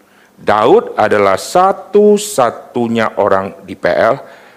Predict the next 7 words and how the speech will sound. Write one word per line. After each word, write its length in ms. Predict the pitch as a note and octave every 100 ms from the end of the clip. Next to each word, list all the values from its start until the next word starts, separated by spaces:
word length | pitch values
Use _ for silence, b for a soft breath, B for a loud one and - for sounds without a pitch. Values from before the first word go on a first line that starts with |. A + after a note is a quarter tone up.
| B B -
yang 320 | A2+ A2+ A2
menulis 880 | G#2 G2+ F#2+ E3+ G3+ G3 F#3+ - -
nubuatan 880 | A#2+ F#3+ A3 E3 D#3+ E3 D#3+ D3 D3
mesianik 960 | C3 D3 C#3 - B2+ A#2+ B2+ - - A2
yang 500 | A#2 A2+ G#2+ - -
paling 460 | G2 G#2 G#2+ G2+ F2
banyak. 400 | F2+ G2+ F#2+